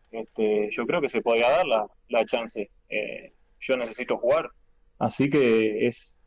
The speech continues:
en ponernos de acuerdo las tres partes y, y que esto salga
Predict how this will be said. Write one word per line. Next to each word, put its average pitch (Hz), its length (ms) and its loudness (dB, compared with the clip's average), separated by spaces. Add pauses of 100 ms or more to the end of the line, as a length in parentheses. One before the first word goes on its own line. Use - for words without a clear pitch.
en 117 140 2
ponernos 120 520 4
de 117 60 4
acuerdo 123 300 4
las 117 100 4
tres 113 160 -2
partes 156 400 0
y, 107 180 2 (600)
y 117 160 2
que 123 140 2
esto 120 180 0
salga 120 540 2